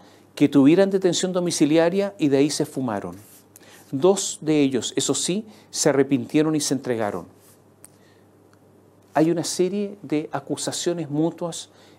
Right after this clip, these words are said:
entre abogados, la jueza, Ministerio Público. La verdad es que el abogado de la Fiscalía,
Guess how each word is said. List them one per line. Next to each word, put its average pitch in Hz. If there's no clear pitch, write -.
entre 139
abogados, 135
la 123
jueza, 139
Ministerio 127
Público. 104
La 147
verdad 170
es 143
que 147
el 139
abogado 135
de 160
la 151
Fiscalía, 139